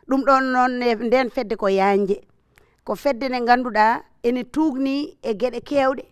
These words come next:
bonnannoɗe pelle meɗen enen Fuutankoɓe. Fedde nde tugni ko e, e ɗum, ngam wawde wonde fedde yummare, kayre fo e wonde hesere. Ko fedde nde ganduɗa nana micce gila deux mille dix,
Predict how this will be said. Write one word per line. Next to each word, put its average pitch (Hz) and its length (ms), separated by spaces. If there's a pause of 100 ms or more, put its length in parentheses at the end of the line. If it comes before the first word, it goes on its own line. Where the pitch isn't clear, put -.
(400)
bonnannoɗe 277 640
pelle 247 320
meɗen 214 360
enen 214 200
Fuutankoɓe. 185 680 (640)
Fedde 262 300
nde 247 200
tugni 262 580
ko 226 460
e, 208 220
e 220 100
ɗum, 254 360 (480)
ngam 220 300
wawde 240 340
wonde 226 340
fedde 226 420
yummare, 233 560
kayre 277 340
fo 269 180
e 254 80
wonde 240 280
hesere. 190 380 (600)
Ko 220 100
fedde 254 300
nde 240 160
ganduɗa 226 440
nana 214 320
micce 233 540
gila 208 180
deux 214 200
mille 208 200
dix, 190 320